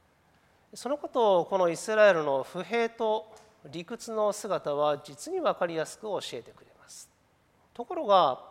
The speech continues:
興味深いのは、そのイスラエルの不平と理屈に対する神の答えであります。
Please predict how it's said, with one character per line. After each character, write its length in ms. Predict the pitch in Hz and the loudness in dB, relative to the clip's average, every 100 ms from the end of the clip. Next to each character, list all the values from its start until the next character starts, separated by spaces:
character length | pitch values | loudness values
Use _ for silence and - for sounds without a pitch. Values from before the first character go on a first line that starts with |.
| - _ _ _ _ _ _ _ _ _ _ _ _ _ | -20 _ _ _ _ _ _ _ _ _ _ _ _ _
興 200 | - 262 | -8 -6
味 140 | 285 285 | -4 -8
深 260 | 277 269 | -2 0
い 60 | 214 | 2
の 120 | 151 | 2
は、 240 | 135 123 - - _ _ _ _ _ _ _ _ _ _ _ _ - | 0 -2 -6 -20 _ _ _ _ _ _ _ _ _ _ _ _ -16
そ 200 | - 202 | -2 2
の 280 | 190 196 196 | 4 4 0
イ 80 | 180 | -14
ス 200 | - 254 | -10 -6
ラ 220 | 254 233 | 0 0
エ 40 | |
ル 100 | 180 | 0
の 320 | 151 135 135 127 | -2 -2 -4 -6
不 200 | - 185 | -10 -8
平 280 | - 254 | -4 -4
と 320 | 254 254 233 185 | -4 -4 -4 -4
理 140 | 175 | -8
屈 280 | 226 - 226 | -14 -10 -8
に 140 | 214 | -8
対 240 | 214 220 202 | -4 -4 -4
す 180 | - | -6
る 180 | 190 151 - _ _ _ _ - | -6 -6 -8 _ _ _ _ -4
神 280 | 330 320 | -2 0
の 140 | 208 139 | -2 -4
答 360 | - 135 190 | -8 0 2
え 60 | 175 | 2
で 120 | 127 | 0
あ 40 | 110 | -12
り 80 | - | -18
ま 80 | - | -20
す。 280 | - - | -18 -18